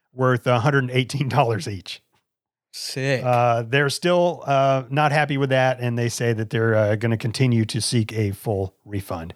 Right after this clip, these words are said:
Speaker 2: These people, scum of the earth. I hate these people. I hope their day just gets worse.
Speaker 1: I think
Speaker 2: a hundred eighteen times two plus seventy-three would satisfy me.
Speaker 1: No, it was seventy-three, and then they bumped it up to a hundred and eighteen.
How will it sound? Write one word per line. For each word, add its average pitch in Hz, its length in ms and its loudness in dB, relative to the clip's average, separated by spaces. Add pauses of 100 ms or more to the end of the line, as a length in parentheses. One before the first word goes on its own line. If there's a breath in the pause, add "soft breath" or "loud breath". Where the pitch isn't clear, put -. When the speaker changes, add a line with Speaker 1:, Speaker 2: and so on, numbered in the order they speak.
Speaker 2:
These 175 200 2
people, 180 640 0 (300)
scum - 360 0
of 135 160 2
the 120 160 2
earth. 107 240 -2
I 139 120 2
hate 127 300 -2
these 98 180 -8
people. 101 440 -10
I 151 180 2
hope 175 300 0
their 160 120 4
day 156 240 2
just 131 260 -6
gets 135 180 0
worse. - 600 -2 (640 soft breath)
Speaker 1:
I 170 140 2
think 240 280 2
Speaker 2:
a 160 40 -2
hundred 240 360 2
eighteen 220 440 0
times 202 400 2
two 202 280 0
plus 208 300 0
seventy-three 202 760 0
would 185 180 0
satisfy 185 580 2
me. 180 220 0
Speaker 1:
No, 202 200 4
it 196 120 2
was 214 280 2
seventy-three, 156 520 0
and 147 80 2
then 147 100 2
they 143 80 2
bumped 156 320 -2
it 156 100 0
up 123 120 0
to 135 120 -2
a 120 40 2
hundred 120 180 0
and 110 100 -2
eighteen. 95 460 -8